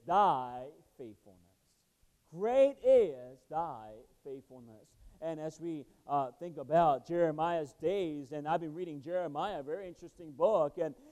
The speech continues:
and, uh, uh, uh, he had, uh, his, uh,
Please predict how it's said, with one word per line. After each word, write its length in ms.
and, 300
uh, 180
uh, 40
uh, 500
he 200
had, 360
uh, 240
his, 320
uh, 180